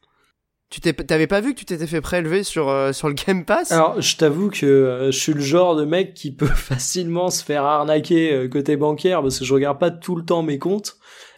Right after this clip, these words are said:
Speaker 2: Et si tu veux, moi, mes comptes, je les navigue un peu à la tendance et, euh, trois balles de plus ou de moins,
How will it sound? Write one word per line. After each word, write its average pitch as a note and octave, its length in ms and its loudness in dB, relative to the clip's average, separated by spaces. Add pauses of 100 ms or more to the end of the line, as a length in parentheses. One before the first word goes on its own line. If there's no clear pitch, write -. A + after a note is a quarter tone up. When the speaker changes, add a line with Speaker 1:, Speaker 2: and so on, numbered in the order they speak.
Speaker 2:
Et D3 60 0
si D#3 180 -2
tu D#3+ 120 -2
veux, G3+ 100 8
moi, E3+ 160 2
mes D3+ 140 -2
comptes, G3 240 4
je D3 100 -4
les D3+ 140 0
navigue D#3 360 2
un D3+ 100 0
peu E3+ 140 0
à D3+ 60 2
la D3+ 120 2
tendance D#3+ 480 0
et, C3 140 4
euh, B2 160 -2
trois C#3+ 280 -2
balles D3 240 2
de C3+ 100 -2
plus C3+ 320 -10
ou C#3+ 60 -6
de C3+ 80 -4
moins, D3+ 280 -6